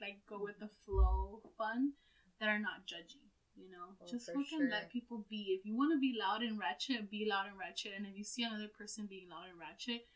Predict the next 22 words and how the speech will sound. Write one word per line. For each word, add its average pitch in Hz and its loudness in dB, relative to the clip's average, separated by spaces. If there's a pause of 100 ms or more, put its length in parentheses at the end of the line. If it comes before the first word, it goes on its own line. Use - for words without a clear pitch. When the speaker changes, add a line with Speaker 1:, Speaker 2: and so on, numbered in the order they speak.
(180)
Speaker 1:
and 214 4
you 202 2
don't 247 4
like 254 4
that, 311 -2 (260)
Speaker 2:
Yeah. 190 2
Speaker 1:
let 285 2
them 339 4
be. 339 0
It's - -12
not 220 2
affecting 214 -2
you 196 -14
in 190 -14
anything. - -20 (680)
Um, 196 -4
so 233 6
I 233 12
don't 240 6
like 285 10
judging 190 -10
people. - -18